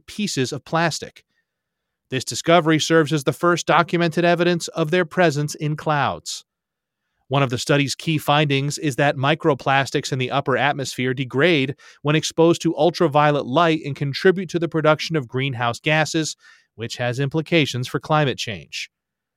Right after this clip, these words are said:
An emerging body of health evidence has preliminarily linked microplastics to a range of effects on cardiovascular health,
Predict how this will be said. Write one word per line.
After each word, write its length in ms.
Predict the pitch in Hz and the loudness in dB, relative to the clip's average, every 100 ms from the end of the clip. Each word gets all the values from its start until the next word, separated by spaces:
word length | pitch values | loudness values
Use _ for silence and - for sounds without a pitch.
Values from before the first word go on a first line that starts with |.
| _ _ _ - | _ _ _ -4
An 140 | 143 139 | -2 2
emerging 420 | 135 156 147 123 | 2 2 0 2
body 320 | 127 147 131 | 4 4 2
of 80 | 113 | 0
health 260 | 151 151 | 2 0
evidence 480 | 139 117 113 127 - - | 2 0 -2 -4 -6 -2
has 280 | 156 151 | 0 0
preliminarily 720 | - 156 226 226 196 190 185 | 0 2 4 4 4 6 4
linked 360 | 156 143 190 - | 4 2 0 0
microplastics 920 | 139 151 165 170 - 143 127 - 147 - | 0 0 2 0 0 0 0 -2 -6 -4
to 140 | 156 | 0
a 80 | 151 | 0
range 480 | 123 170 208 147 113 | 0 0 0 0 -4
of 100 | 92 | -10
effects 460 | - 131 - - | -4 -2 0 -2
on 160 | 110 95 | -6 -6
cardiovascular 920 | - 143 131 110 123 123 - 107 101 | -2 0 0 -2 -2 -2 -4 -8 -4
health, 300 | 151 151 | 0 0